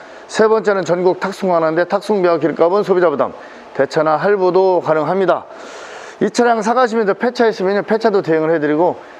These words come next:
폐차 차량에 대해서는 탁송비하고 기름값은 또 제가 부담을 해드리겠습니다. 아참, 낚시하다가 놓치면 어떨-, 어떨까요? 놓친 고기가 아깝잖아요. 버스 지나간 다음에 손들어봤자 의미 없고 택시 타면 된다겠죠? <laughs> 자, 아무튼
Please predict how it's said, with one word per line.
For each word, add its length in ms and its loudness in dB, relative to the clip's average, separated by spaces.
폐차 320 0
차량에 380 -2
대해서는 320 0
탁송비하고 580 0
기름값은 440 0
또 140 2
제가 300 2
부담을 420 -2
해드리겠습니다. 600 -2
아참, 300 -4
낚시하다가 920 2
놓치면 360 0
어떨-, 240 -2
어떨까요? 600 0
놓친 360 2
고기가 300 2
아깝잖아요. 600 0
버스 240 2
지나간 360 2
다음에 400 0
손들어봤자 460 2
의미 140 0
없고 340 -4
택시 220 -2
타면 260 0
된다겠죠? 560 0
<laughs> 120 0
자, 120 2
아무튼 460 2